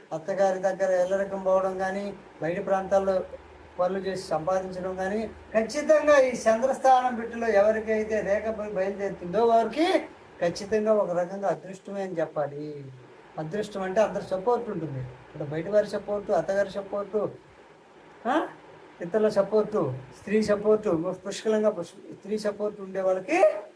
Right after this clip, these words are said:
ఈ యొక్క స్త్రీ ద్వారా అదృష్టం అని కూడా చెప్పొచ్చు. ఈ చంద్రస్థానం నుండి రేఖ బయలుదేరితే మాత్రం ఇన్ని రకాల లాభాలు ఉంటాయి.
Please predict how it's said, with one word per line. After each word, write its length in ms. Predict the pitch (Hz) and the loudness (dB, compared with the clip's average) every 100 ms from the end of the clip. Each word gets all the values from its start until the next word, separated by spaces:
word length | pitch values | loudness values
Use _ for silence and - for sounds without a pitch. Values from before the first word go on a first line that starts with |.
| - | -10
ఈ 40 | 185 | -6
యొక్క 240 | 190 285 | 0 0
స్త్రీ 360 | 311 - 226 247 | -2 -6 -6 0
ద్వారా 260 | 233 220 | 4 6
అదృష్టం 500 | 180 175 180 - 180 | 4 2 -8 -4 -2
అని 160 | 175 175 | -2 -2
కూడా 160 | 190 180 | -2 0
చెప్పొచ్చు. 600 | 147 143 127 - - - - | -2 -4 -12 -16 -20 -20 -16
ఈ 100 | 185 | -12
చంద్రస్థానం 800 | 196 185 180 214 - 214 208 208 202 | -8 -6 -4 -4 0 0 0 -2 -4
నుండి 180 | 190 | -4
రేఖ 260 | 180 175 170 | -2 -2 0
బయలుదేరితే 480 | 170 170 170 170 165 | 0 0 0 -4 -4
మాత్రం 500 | 160 - 240 339 - - - | -4 -2 2 2 0 -10 -10
ఇన్ని 240 | 170 175 170 | -6 -4 -2
రకాల 400 | 160 156 156 147 | -2 -2 -4 -4
లాభాలు 380 | 151 175 202 180 | -2 2 4 2
ఉంటాయి. 280 | 156 147 | -2 -6